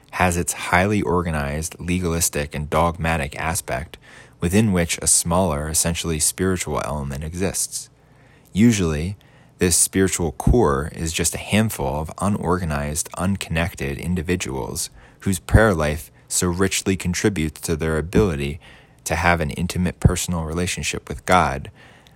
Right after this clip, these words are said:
that they could be called mystics. These private persons whose spiritual experiences are likely to be revelatory, transcendent, illuminative,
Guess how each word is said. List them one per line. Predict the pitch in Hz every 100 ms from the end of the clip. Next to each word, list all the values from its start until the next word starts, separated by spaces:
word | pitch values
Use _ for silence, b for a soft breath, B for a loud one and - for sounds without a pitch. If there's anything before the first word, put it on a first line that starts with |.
| B -
that | 82
they | - 85 80 80 - - _ _ _ _ _ _ _
could | - 87
be | 87
called | - 76 71 80
mystics. | 80 92 - - - - - - _ _ _ _ _ _ _ _ -
These | 101 98 90
private | - - 98 110 104 -
persons | - 101 - - 71 82
whose | - 85 78
spiritual | - - 90 90 85 85 73
experiences | - - 87 85 80 76 76
are |
likely | 71 76 85 80
to |
be | 76 73
revelatory, | 69 76 82 67 67 - 73 67 69
transcendent, | - 80 73 - 87 85 73 - B B
illuminative, | 76 80 92 92 80 71 67 73